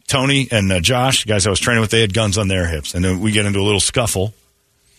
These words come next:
And, uh, you just, now what? Now, uh, th-, you have to have witnesses. You have to have all sorts of, there's no good answer to this thing if everyone's got a gun. So then you do retention and you learn all these things. It, it is so eye-opening. Every single scenario they put you through is just so completely eye-opening.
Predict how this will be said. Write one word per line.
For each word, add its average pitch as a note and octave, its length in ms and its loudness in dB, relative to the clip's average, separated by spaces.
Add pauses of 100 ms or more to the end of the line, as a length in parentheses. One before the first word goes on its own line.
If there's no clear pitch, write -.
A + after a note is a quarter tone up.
(260)
And, G2+ 240 2
uh, G2 420 2 (380)
you C#3 180 -2
just, C3+ 220 0 (200)
now D3 280 0
what? E2 240 -2 (240)
Now, A2+ 200 0
uh, A#2 120 0
th-, A#2 380 -4
you B2+ 100 0
have C3 160 0
to B2+ 100 0
have G2+ 100 0
witnesses. E3 540 2
You B2 60 4
have A2 120 0
to A2 60 0
have G#2+ 140 2
all D3 100 2
sorts C#3+ 300 0
of, B2+ 80 -6
there's C3 180 2
no D#3 200 2
good C#3+ 200 2
answer D#3+ 340 2
to F#2 120 -2
this E2 180 0
thing F2+ 200 0
if F2+ 180 -2
everyone's A2 480 2
got F#2 180 0
a F2 60 -2
gun. B2 300 0 (320)
So - 140 -2
then A2 160 2
you F#2 80 2
do E2+ 140 0
retention D3+ 580 0
and G#2+ 120 0
you G2 80 0
learn B2 180 2
all A#2 100 2
these A2+ 140 2
things. A2+ 240 0
It, A#2+ 220 0
it B2 160 0
is G2+ 120 2
so F3 380 0
eye-opening. G#2+ 680 0
Every C3+ 280 0
single A#2 280 0
scenario G2 440 0
they E2+ 100 2
put - 180 -2
you F2 80 -2
through E2+ 200 0
is D2+ 80 0
just - 180 0
so C3+ 240 0
completely C3 560 0
eye-opening. F#2 560 0